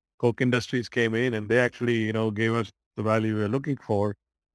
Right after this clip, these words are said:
in a private w-, environment. And so we took the private money, which is, you know, the whole idea of I P O was to get money,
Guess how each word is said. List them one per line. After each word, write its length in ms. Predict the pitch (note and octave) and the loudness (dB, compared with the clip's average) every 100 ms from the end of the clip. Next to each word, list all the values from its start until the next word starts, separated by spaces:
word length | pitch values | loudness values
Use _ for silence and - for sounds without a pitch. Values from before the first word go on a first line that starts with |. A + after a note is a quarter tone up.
| - | -12
in 80 | A2+ | -10
a 40 | |
private 300 | - D3 F#3 | 0 2 2
w-, 200 | C3+ A2+ | -2 -6
environment. 560 | A2 G2+ G#2 G#2+ E3 F#3+ | -4 0 0 0 -4 -2
And 180 | D#3+ C#3+ | -2 -2
so 120 | D3 | -2
we 80 | C#3 | 0
took 180 | C#3+ C3 | -2 0
the 100 | B2 | 0
private 360 | C3 A#2+ A2 | 4 2 2
money, 440 | A2 G2+ C#3+ F3 - | -2 -6 -6 -10 -10
which 240 | A#2+ A2+ B2 | -8 -4 -2
is, 120 | A2+ A2+ _ - | -2 -4 _ -6
you 100 | C3+ | -2
know, 80 | C3+ | 0
the 80 | B2 | 4
whole 160 | C#3+ | 4
idea 240 | C#3 C#3 C3 | 6 4 2
of 80 | |
I 120 | A#2+ A#2+ | 2 0
P 140 | C3 | 2
O 80 | B2 | 2
was 240 | A#2+ A2+ | 2 0
to 100 | - | -4
get 200 | G#2 G2+ | -4 -2
money, 300 | A2 G2 E2+ | -2 -4 -6